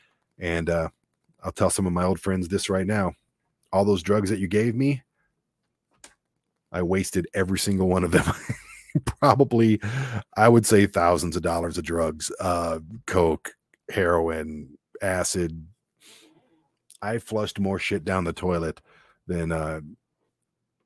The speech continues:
I could possibly remember. I just remember, like, I was like, I'm, I, I'm surprised I didn't make a living as a magician,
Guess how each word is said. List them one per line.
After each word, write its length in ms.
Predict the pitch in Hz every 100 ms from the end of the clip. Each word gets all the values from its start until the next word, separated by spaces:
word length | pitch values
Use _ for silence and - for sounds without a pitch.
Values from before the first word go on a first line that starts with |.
| _ -
I 100 | 92
could 140 | 80
possibly 440 | 98 87 87 87
remember. 540 | 82 80 80 73 71 - - _ _ _ _ _ _ _ _ _ _ _ _ -
I 60 |
just 200 | 92 -
remember, 440 | 98 117 120 90 87
like, 300 | 87 82 - _ _ _ _ _ _ _ _ _ -
I 60 |
was 100 | 95
like, 160 | 107 127
I'm, 240 | 101 82 -
I, 80 | -
I'm 120 | 156 170
surprised 360 | - 208 180
I 60 | 156
didn't 160 | 135
make 160 | 113 110
a 40 |
living 240 | 104 95 90
as 140 | 85
a 40 | 87
magician, 680 | 80 80 85 85 80 73